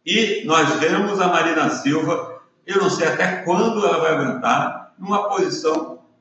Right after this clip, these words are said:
desconfortável de rainha da Inglaterra. Que tudo, por exemplo, a questão dos agrotóxicos continua sendo decidido basicamente lá pelo Ministério da Agricultura, ok?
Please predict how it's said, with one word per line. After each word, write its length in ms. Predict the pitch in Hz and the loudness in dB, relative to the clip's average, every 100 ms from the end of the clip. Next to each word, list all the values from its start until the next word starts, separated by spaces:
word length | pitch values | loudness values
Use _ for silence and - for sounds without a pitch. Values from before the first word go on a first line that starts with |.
| _ | _
desconfortável 1200 | 196 233 247 - 208 190 180 - 147 139 139 - - | 2 2 4 0 -2 0 0 0 0 2 2 -2 -4
de 80 | 180 | 0
rainha 340 | 139 151 - | 2 2 0
da 80 | - | -2
Inglaterra. 800 | - 233 - 147 117 - - - - _ | -2 -2 2 2 2 0 -4 -10 -20 _
Que 180 | 190 190 | -6 -2
tudo, 540 | 220 226 226 202 175 | 0 0 0 0 0
por 140 | 175 170 | 0 0
exemplo, 420 | 139 117 - - - | 2 0 -4 -10 -12
a 80 | - | -8
questão 280 | - 190 185 | -2 -2 0
dos 140 | 190 185 | 0 0
agrotóxicos 640 | 180 175 156 127 113 - 190 | 2 2 0 0 -2 -2 -2
continua 340 | 190 190 233 | -2 0 0
sendo 220 | 233 202 | 0 -2
decidido 420 | 185 185 185 196 | 0 -2 -2 -2
basicamente 800 | 165 190 - 202 185 147 - - | 2 2 2 0 0 2 0 -2
lá 280 | 143 165 - | 0 2 0
pelo 140 | 226 208 | -2 -4
Ministério 380 | 208 - 208 | -4 -2 -2
da 60 | 208 | 0
Agricultura, 800 | 214 214 202 180 135 - - - _ _ _ _ _ - | -4 -8 -6 -2 0 0 -4 -12 _ _ _ _ _ -20
ok? 580 | - 160 180 175 - | -8 -2 -2 -2 -10